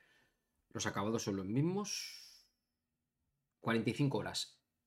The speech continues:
eh, versus setenta y cinco horas en modo G P S y treinta horas versus cuarenta y cinco horas con todos los satélites activados. Son cien euros de diferencia.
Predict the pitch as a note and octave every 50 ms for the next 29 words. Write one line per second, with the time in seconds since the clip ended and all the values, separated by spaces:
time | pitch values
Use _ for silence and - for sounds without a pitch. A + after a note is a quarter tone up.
0 | _ - G#2+ G#2+ G#2+ G#2 G#2 G#2 G#2 G2+ G2+ G2+ G2+ G2+ G2+ G2 G2 F#2 - F2
1 | F#2 F#2+ A#2+ B2+ B2 - - E3 E3+ E3 - - - - A#2 - A#2 A2+ A2 -
2 | G#2+ G2+ - - A#2 B2 G2+ G2 F2+ E2+ - - - - - - - _ _ _
3 | _ _ _ - A2+ A2+ G#2+ G#2 A2 A2 A2+ A#2 - A#2+ A2 B2+ C3 D3 D3 -
4 | - B3 - _ _ _ _ _ _ _ _ _ _ - C#3 C#3+ F3 - - -
5 | - - _ - A#2+ B2 B2+ B2 - - B2 B2 C3+ D3 E3 F#3 F#3+ - - -
6 | - G#2 G2+ A#2 B2+ - - - - D#3+ F#3 F#3 - - - - _ _ _ _
7 | _ _ - C3+ B2+ A#2+ A2+ A#2 A2 G#2 G#2+ G#2 - B2+ B2 B2 A#2 A2+ A#2+ B2+
8 | C#3 C#3 - - - - B2 A2+ A2 G#2+ G#2 - A2 G2 G2+ F#2+ G2 - - E2+
9 | F2+ F2+ F2+ E2 E2+ - - - - - E2+ D#2+ D#2+ D2+ C#2 - - - _ _
10 | _ _ _ _ _ _ _ _ _ _ _ _ _ _ _ _ _ _ _ -
11 | C#3+ C#3+ C3+ C#3+ C3 A#2+ A#2+ A#2 A2+ A#2+ B2 B2+ - C#3+ D#3 E3 D#3 - E3 E3
12 | E3 E3+ E3+ - -